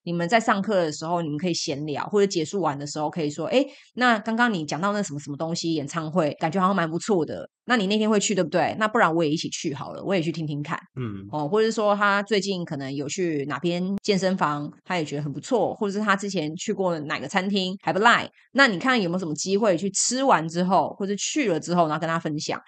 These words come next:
Speaker 2: 嗯。
Speaker 1: 让他觉得你跟他的生活是好像有想要有一些连结的。
Speaker 2: 对。
Speaker 1: 那这些连结跟买课没有关系。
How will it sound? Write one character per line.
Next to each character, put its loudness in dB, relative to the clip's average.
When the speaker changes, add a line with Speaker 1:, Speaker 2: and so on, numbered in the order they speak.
Speaker 2:
嗯。 2
Speaker 1:
让 8
他 4
觉 4
得 2
你 -2
跟 0
他 0
的 2
生 0
活 -2
是 -4
好 -4
像 0
有 0
想 -6
要 0
有 -4
一 -2
些 0
连 -2
结 -6
的。 -12
Speaker 2:
对。 -4
Speaker 1:
那 6
这 2
些 4
连 0
结 0
跟 0
买 -4
课 2
没 -2
有 -4
关 -8
系。 -14